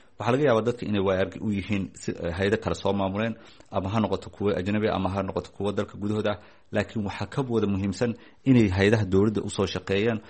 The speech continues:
sababtoo duruufaha ay hay'adaha dowladda ay ku dhex jiraan, eh, wa-, way ka duwan tahay kuwa bannaanka. Marka waxaan is leeyahay dad aqoonna leh, waayo aragna, hufnaanna leh.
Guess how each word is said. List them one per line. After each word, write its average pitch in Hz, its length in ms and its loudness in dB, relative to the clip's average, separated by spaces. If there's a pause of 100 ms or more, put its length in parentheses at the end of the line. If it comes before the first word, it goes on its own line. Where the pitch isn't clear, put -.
(160)
sababtoo 113 360 0
duruufaha 104 600 0
ay 90 100 -2
hay'adaha 98 320 -2
dowladda 98 320 -4
ay 76 60 -6
ku - 120 -10
dhex 101 140 -4
jiraan, 107 280 -2 (440)
eh, 107 120 -2
wa-, 98 280 -4
way 110 120 0
ka 117 120 -2
duwan 117 260 4
tahay 90 220 -4
kuwa 101 220 2
bannaanka. 85 440 0
Marka 107 200 -6
waxaan 101 120 -8
is - 60 -12
leeyahay 110 240 0 (280)
dad 117 200 2
aqoonna 123 400 2
leh, 123 140 2
waayo 98 180 4
aragna, 117 240 0
hufnaanna 92 440 0
leh. 76 120 -4